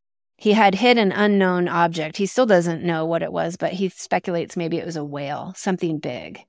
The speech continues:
And the boat quickly became swamped. So he's asleep and has seconds to just wake up, get his wits about him, get above deck, and get to his life raft, which he had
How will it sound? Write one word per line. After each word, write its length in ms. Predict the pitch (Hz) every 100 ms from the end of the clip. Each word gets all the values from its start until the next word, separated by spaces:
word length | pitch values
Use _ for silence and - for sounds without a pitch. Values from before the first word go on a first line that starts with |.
| _ _ _ -
And 180 | 170 165
the 80 |
boat 380 | 160 185 175 - -
quickly 440 | - 233 - 202
became 420 | 180 170 180 156
swamped. 500 | 151 - 156 131 -
So 160 | - -
he's 280 | - 254 220
asleep 720 | 185 - - 302 247 185 - - _ _ _ _
and 140 | 185
has 280 | 202 185 175 - _ _ -
seconds 600 | 294 202 156 - - -
to 160 | - 175
just 260 | 202 -
wake 340 | 185 202 247 226
up, 300 | 175 175 - - _ _ _ _ _
get 140 | - 226
his 140 | 220
wits 220 | 214 -
about 300 | 196 175 170
him, 280 | 170 165 180 - _ _ _ _
get 160 | 226 240
above 400 | 226 233 202 196
deck, 500 | 175 165 175 - - _ _ _ _
and 200 | 190 185
get 220 | 208 208
to 400 | - 202 190 180
his 680 | 180 180 165 160 160 170 -
life 380 | - 175 262 -
raft, 440 | 156 98 - - -
which 200 | 170 -
he 180 | 165
had 420 | 160 156 151 165